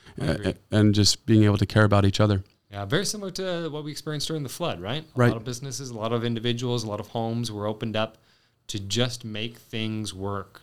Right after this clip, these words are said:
Speaker 1: to, to, 'cause they care about their neighbor.
Speaker 2: Right.
Speaker 1: Um, and that's true of the business community.
Speaker 2: Very well. Um, we have a lot of amazing things happening in Minot. So if we just went down a very abbreviated list, we just have the Tr-,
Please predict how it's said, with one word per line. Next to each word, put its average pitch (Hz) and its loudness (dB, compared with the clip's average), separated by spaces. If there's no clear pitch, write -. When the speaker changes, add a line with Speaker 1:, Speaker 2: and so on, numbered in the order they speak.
Speaker 1:
to, 92 -16
to, - -6
'cause 107 -10
they 110 -6
care 127 -2
about 143 -4
their 156 -6
neighbor. 151 -6
Speaker 2:
Right. 107 2
Speaker 1:
Um, 98 -4
and 110 -4
that's 120 0
true 117 -4
of 104 -8
the 107 -6
business 98 -6
community. 85 -12
Speaker 2:
Very 117 4
well. 110 4
Um, 127 6
we 180 4
have 170 4
a 135 6
lot 117 8
of 123 2
amazing 120 8
things 113 6
happening 107 6
in 101 8
Minot. 92 4
So 107 6
if 95 0
we 110 8
just 101 6
went 101 6
down 104 8
a 92 2
very 98 2
abbreviated 101 6
list, 98 4
we 104 4
just 98 2
have 98 6
the - 2
Tr-, - -2